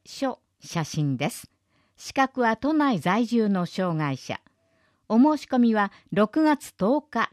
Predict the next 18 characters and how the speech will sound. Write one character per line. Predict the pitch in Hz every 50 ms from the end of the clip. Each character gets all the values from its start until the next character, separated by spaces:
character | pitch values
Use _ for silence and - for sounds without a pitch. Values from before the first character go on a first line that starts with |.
| _
消 | - 175 175 - - 233
印 | 240 220 202
有 | 180 165
効 | - - 151 139 135
で | 123 147 190
す。 | - - -
ま | 226 254
で | 233 220 208
に | 180 170 165 156 - _ _ _ _
所 | - - - 226 220 214
定 | - 302 311 311
の | 285 285 277
申 | 247 254 254 254 247
し | - -
込 | - 220
み | 208 208
書 | - - 196 165 131
を | 113 113 -